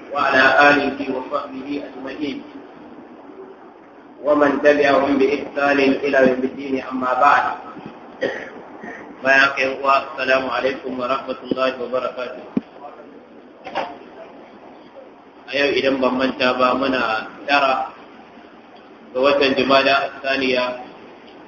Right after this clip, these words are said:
hijira dubu ɗaya da ɗari hudu da talatin da hudu, wanda ya zo daidai da sha tara ga watan hudu miladiya dubu biyu da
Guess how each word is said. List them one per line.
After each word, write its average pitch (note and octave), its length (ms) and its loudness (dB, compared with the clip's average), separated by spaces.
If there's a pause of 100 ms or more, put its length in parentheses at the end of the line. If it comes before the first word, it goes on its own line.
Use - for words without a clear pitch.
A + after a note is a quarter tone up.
(480)
hijira C#3 400 2
dubu C#3 280 -2
ɗaya C3+ 480 4 (1040)
da C3+ 80 -6 (120)
ɗari C3+ 400 2
hudu C#3 240 0
da C3+ 160 2
talatin B2 480 -2
da B2+ 120 0
hudu, C3 360 -4 (1600)
wanda C#3 240 2
ya C3+ 120 8
zo C3+ 160 2
daidai C#3 400 2
da B2+ 140 4 (1700)
sha C#3+ 280 0
tara C3+ 280 2 (1160)
ga B2 80 -14
watan C3+ 400 4
hudu C3+ 240 -2
miladiya B2 560 2
dubu B2+ 240 -2
biyu B2+ 160 2
da A#2+ 100 -2